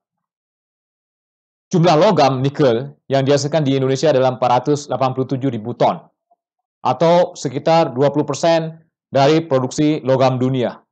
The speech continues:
di tahun dua ribu sembilan belas. Posisi Indonesia adalah nomor dua, setelah Cina. Nomor satunya Cina.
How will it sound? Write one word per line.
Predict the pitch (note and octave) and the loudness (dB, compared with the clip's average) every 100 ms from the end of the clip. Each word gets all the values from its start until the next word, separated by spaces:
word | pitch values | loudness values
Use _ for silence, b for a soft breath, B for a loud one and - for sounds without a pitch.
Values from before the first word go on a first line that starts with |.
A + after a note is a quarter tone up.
| _ | _
di | - A#2+ | -14 -4
tahun | C3 C3 C#3 C3+ A#2+ | 0 2 0 -2 -8
dua | A2+ | -2
ribu | B2 A#2 | -2 -2
sembilan | - B2 A#2+ | -2 -4 -2
belas. | F#2 E2 - _ _ _ _ | -6 -6 -20 _ _ _ _
Posisi | - B2+ C3+ | -4 -4 -2
Indonesia | C3 D#3 C3 | -2 0 0
adalah | B2 - _ _ _ _ _ | -2 -4 _ _ _ _ _
nomor | B2+ C3+ B2 | -4 0 0
dua, | C3 A2 - _ _ _ _ _ _ _ | 2 0 -2 _ _ _ _ _ _ _
setelah | - C3 C3+ C#3 C3 - _ _ _ _ _ _ - | -16 -2 2 2 0 -10 _ _ _ _ _ _ -6
Cina. | D3+ G2+ - _ _ _ - | -4 -4 -8 _ _ _ -12
Nomor | B2 | -6
satunya | C3+ B2+ D#3 C#3+ | -4 -2 -2 -4
Cina. | G2 | -10